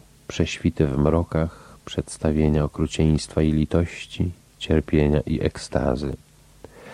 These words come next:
Zaś temat malarski, który go fascynuje, sąd ostateczny,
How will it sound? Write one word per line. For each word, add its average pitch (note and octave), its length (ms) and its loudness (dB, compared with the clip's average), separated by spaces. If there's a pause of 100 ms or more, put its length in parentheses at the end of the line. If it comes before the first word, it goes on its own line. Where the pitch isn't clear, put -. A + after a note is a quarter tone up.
(360)
Zaś E2 380 0
temat F#2+ 340 2
malarski, F2 840 0
który D#2 340 -2
go D2+ 100 -2
fascynuje, D#2+ 840 0 (100)
sąd A2+ 680 2
ostateczny, - 960 -2